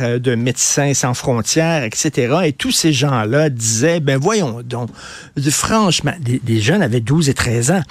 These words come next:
Puis on dit, il n'y a pas eu vraiment de violence. Et même selon leurs témoignages à ces enfants-là, ils étaient consentants. À un moment donné, il va falloir arrêter, là. Les jeunes ont droit aussi à une vie sexuelle.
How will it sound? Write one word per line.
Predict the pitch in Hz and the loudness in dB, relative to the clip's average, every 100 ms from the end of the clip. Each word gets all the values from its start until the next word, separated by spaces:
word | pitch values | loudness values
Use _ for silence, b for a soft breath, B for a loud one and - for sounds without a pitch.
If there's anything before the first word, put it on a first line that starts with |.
| B B B | B B B
Puis | - | -2
on | 156 | 0
dit, | 131 190 | 2 2
il | |
n'y | 196 | 2
a | |
pas | - 240 | 2 0
eu | 262 | 2
vraiment | 208 175 175 185 | 2 2 0 0
de | 156 | 0
violence. | 123 131 147 143 160 190 - | 0 0 2 2 0 0 0
Et | 170 | 0
même | 170 214 208 | 0 0 0
selon | - 160 170 190 | 2 2 2 0
leurs | 151 | -2
témoignages | - 180 165 156 156 156 180 165 | -2 -2 2 2 2 2 0 0
à | 127 | -2
ces | - 127 | -2 0
enfants-là, | 143 131 - 127 147 - | 0 0 0 0 0 2
ils | 151 143 151 | 0 2 0
étaient | 143 160 147 - | 0 -2 -4 -2
consentants. | 220 214 - 180 123 - 143 151 B B B | 0 0 2 0 -2 -2 0 0 B B B
À | - | 0
un | 196 | 2
moment | 202 208 196 | 2 2 2
donné, | 175 151 165 | 2 2 2
il | 185 | 2
va | 147 | 0
falloir | - 165 160 180 170 - | 0 2 2 0 -2 -2
arrêter, | 170 160 160 127 - 156 175 | 0 2 0 0 0 0 2
là. | 160 147 147 | 2 2 2
Les | 143 147 | 4 2
jeunes | 135 175 190 | 2 0 0
ont | 160 | 0
droit | 143 127 143 165 | -2 0 0 0
aussi | 147 135 - 180 156 | 0 0 0 2 2
à | |
une | 127 123 | 2 0
vie | 135 170 | 0 0
sexuelle. | - 190 - - - 143 143 170 | 0 -2 -2 -4 0 2 4 2